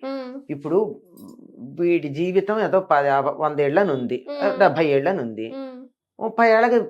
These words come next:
Speaker 2: ఏదో కారణంగా యాక్సిడెంట్లో పోయాడు,
Speaker 1: మ్మ్.
Speaker 2: ఆత్మహత్య చేసుకున్నాడు.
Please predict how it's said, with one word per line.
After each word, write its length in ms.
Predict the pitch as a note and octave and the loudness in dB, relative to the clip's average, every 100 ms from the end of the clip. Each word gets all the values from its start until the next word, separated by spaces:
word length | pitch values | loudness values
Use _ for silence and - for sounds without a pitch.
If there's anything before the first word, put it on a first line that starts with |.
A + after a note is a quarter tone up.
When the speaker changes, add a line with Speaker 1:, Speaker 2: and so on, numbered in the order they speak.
| - E3+ D#3 | -8 -12 2
Speaker 2:
ఏదో 240 | G3 G3+ | 2 4
కారణంగా 420 | G#3+ F3+ F3 G3 F3+ | 2 2 2 0 2
యాక్సిడెంట్లో 580 | E3 E3 E3+ E3 F#3 | 0 0 -6 -4 -2
పోయాడు, 440 | D3 D3 C3 A#2+ B2 | -2 2 0 0 -4
Speaker 1:
మ్మ్. 440 | D#4 D4 C#4 C#4+ - | -6 -6 -8 -8 4
Speaker 2:
ఆత్మహత్య 480 | F3+ F3+ E3+ F3 A3 | 6 6 0 0 0
చేసుకున్నాడు. 800 | F#3 C#3 - C3+ B2+ A#2 A#2+ | 0 -4 -6 -8 -8 -8 -8